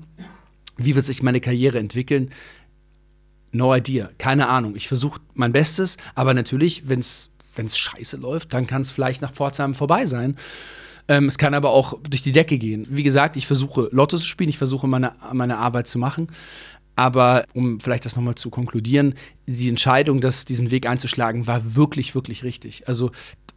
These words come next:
alleine, was meine Überzeugung angeht und mein Gefühl. Und das, äh, hab ich wirklich nie bereut. Ich hab, glaub ich, nur mal während der Schauspielschule, hatte ich mal so zwei, drei Phasen, wo, wo ich gekämpft habe, aber da hat natürlich jeder gekämpft, weil man hört, irgendwann merkt, okay, jetzt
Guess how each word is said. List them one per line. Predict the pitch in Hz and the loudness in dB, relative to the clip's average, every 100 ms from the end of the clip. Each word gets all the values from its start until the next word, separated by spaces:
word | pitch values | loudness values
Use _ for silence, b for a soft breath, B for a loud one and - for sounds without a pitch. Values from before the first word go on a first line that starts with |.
| _ - | _ -20
alleine, | - 127 131 139 143 117 | -2 2 4 4 2 2
was | 127 - | 0 0
meine | 123 120 | 0 0
Überzeugung | 113 - 131 135 143 113 | -2 0 2 4 2 0
angeht | 120 120 | -2 -2
und | 113 | -4
mein | 113 113 | -4 -6
Gefühl. | 110 135 123 107 | -8 -6 -6 -6
Und | 113 | -6
das, | 113 - - - | -4 -2 -4 -10
äh, | 101 110 - | -18 -20 -20
hab | - 117 123 | -4 -4 -2
ich | - - | -6 -6
wirklich | 131 - | -6 -2
nie | 135 135 | -2 0
bereut. | 120 101 101 - b b b | -2 -6 -12 -16 b b b
Ich | - | 0
hab, | 143 - | 0 4
glaub | 131 | 2
ich, | 131 | 4
nur | 143 | 4
mal | 139 127 | 4 4
während | 123 127 | 0 0
der | |
Schauspielschule, | 117 123 - 127 - 117 117 117 B B B | 0 -2 -2 -8 -6 -6 -6 -8 B B B
hatte | 127 - | -8 -4
ich | 131 | -2
mal | 117 | -2
so | 110 | -2
zwei, | - 120 | 0 0
drei | 113 107 | 0 -2
Phasen, | 113 113 123 120 | 2 2 2 -2
wo, | 113 117 _ 104 98 - 113 104 120 | -4 -8 _ -20 -20 -20 -20 -16 -4
wo | 120 | -2
ich | 117 - | -2 -4
gekämpft | - 120 127 - | -2 0 0 0
habe, | 123 117 | 2 2
aber | 117 117 | 2 0
da | 107 | -2
hat | 123 | -4
natürlich | 127 120 101 | -4 -4 -4
jeder | 113 131 | -2 -2
gekämpft, | 117 - 107 104 - | -2 -8 -10 -10 -8
weil | |
man | 110 113 | -6 -2
hört, | 123 127 _ | -4 -6 _
irgendwann | 139 139 131 123 | 0 2 2 2
merkt, | 117 120 139 - B B B | 2 0 0 -8 B B B
okay, | 127 135 | 0 4
jetzt | 135 131 - | 4 2 -4